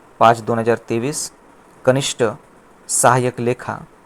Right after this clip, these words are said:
त्यानंतर दोन, दोनमध्ये आहे, सहा दोन हजार तेवीस, विद्युत सहाय्यक. त्यानंतर सात दोन हजार तेवीस पदवीधर शिकाऊ अभियंता वितरण स्थापत्य.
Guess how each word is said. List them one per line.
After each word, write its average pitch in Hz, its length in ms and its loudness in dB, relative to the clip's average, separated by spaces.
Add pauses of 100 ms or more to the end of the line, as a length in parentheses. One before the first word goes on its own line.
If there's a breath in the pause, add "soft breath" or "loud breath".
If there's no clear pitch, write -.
(680)
त्यानंतर 135 380 2
दोन, 117 480 0
दोनमध्ये 123 400 0
आहे, 139 240 -2 (1120)
सहा 147 580 2 (260)
दोन 127 120 0
हजार 123 160 2 (160)
तेवीस, 123 480 -4 (840)
विद्युत 123 320 -4
सहाय्यक. 120 500 -4 (1300)
त्यानंतर 131 320 0
सात 131 300 2 (180)
दोन 123 120 -2
हजार 123 160 0
तेवीस 117 320 -6
पदवीधर 123 400 0
शिकाऊ 120 400 -2 (120)
अभियंता 117 520 -4 (220)
वितरण 120 400 -4
स्थापत्य. - 640 -8